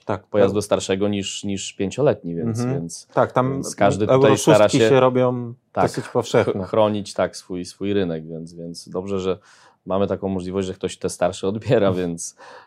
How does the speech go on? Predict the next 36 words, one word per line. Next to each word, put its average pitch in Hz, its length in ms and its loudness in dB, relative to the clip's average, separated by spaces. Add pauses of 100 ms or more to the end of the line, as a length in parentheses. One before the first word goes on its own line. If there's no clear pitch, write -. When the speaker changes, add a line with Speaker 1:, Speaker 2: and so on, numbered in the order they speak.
Speaker 2:
bo 90 120 -10
tutaj 92 260 -6
trzeba 87 240 -4
byłoby 90 380 -6
to, 90 460 -4 (200)
y, 85 40 -12
chyba 90 320 -8
już, 90 320 -10
y, 92 260 -6 (460)
y, 92 220 -4
bardziej 95 340 0
utylizować 101 760 0
i, 98 40 -6
i, 95 420 -8
i 92 60 -10
gdzieś 95 260 -6
na, 92 200 -2
na, 90 440 0 (720)
y, 101 60 -2
złom 98 280 2
oddawać 95 580 2
niż, 101 340 -8
niż, 101 420 -10
y, 101 720 -4
oferować 101 420 -6
do 113 80 -12
handlu. 87 340 -6 (260)
Speaker 1:
Jasne. 92 440 -2 (540)
Y, 113 380 4 (300)
no - 80 -2
dobrze, 110 320 6
czyli 143 420 2
mamy 170 240 4
już 170 80 2
taki 156 220 -2
trochę, 147 540 6